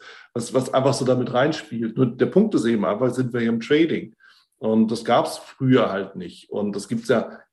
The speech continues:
auf dem Niveau, auch technisch, wo wir unterwegs sind, ja, also jeder ist online, jeder hat irgendwie, kannst du es von deinem Telefon aus machen,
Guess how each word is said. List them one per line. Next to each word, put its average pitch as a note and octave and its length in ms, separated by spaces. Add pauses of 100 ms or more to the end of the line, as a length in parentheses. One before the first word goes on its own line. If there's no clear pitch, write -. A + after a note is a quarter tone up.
(140)
auf - 180
dem B2+ 160
Niveau, B2 520 (380)
auch A2+ 220
technisch, - 600
wo A#2 120
wir A#2 80
unterwegs A2 500
sind, F#2 320
ja, A2 280
also G#2 160
jeder B2 300
ist A2+ 100
online, A2+ 560
jeder G#2+ 200
hat G#2+ 240
irgendwie, G#2 480 (300)
kannst A#2+ 180
du C3+ 40
es B2+ 40
von C3 120
deinem C#3 140
Telefon D3 460
aus - 220
machen, - 340